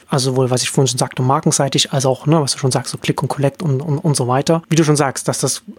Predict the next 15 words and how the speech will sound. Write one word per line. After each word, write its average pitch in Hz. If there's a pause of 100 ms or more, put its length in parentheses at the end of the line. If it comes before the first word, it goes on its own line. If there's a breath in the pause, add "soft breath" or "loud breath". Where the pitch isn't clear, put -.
(120)
in, 147
in, 160
aus 139
deiner 143
Sicht 139
auf -
Sand 143
gebaut 127
ist, 139
weil 127
alles, 135
was -
man 139
online 147
aufbaut, 139